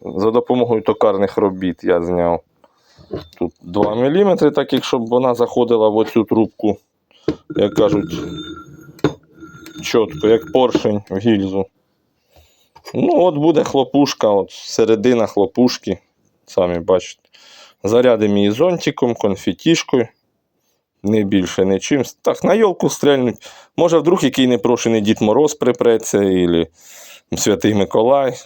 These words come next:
мало ли. Ну, так, чисто по, по, як кажуть, полякати. А так, от це дитяча іграшка, виключно в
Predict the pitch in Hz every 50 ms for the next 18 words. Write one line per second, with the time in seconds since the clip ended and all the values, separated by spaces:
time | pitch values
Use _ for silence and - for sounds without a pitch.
0 | _ _ - 131 151 151 139 131 120 117 107 101 95 98 - _ _ _ _ _
1 | _ _ _ _ _ _ _ _ _ _ _ _ _ _ _ _ _ _ _ -
2 | - - - 427 254 - 123 110 - - 120 107 - 107 104 - - 104 98 101
3 | 101 98 95 92 - - - - - - - - - - 90 87 - _ - 113
4 | 104 101 98 95 95 95 92 - - - 92 90 - _ - 123 120 113 101 -
5 | - 120 104 - - 92 82 - _ _ _ _ _ _ - - - - - -
6 | - _ _ _ _ - - 127 127 123 - - 147 139 - - 120 113 101 -
7 | - 120 113 110 104 98 104 120 110 - 139 120 110 - - 113 120 135 139 139
8 | 123 117 107 - - - 104 101 110 120 110 - 107 101 - - - 104 98 95
9 | 92 90 90 92 95 90 82 82 80 -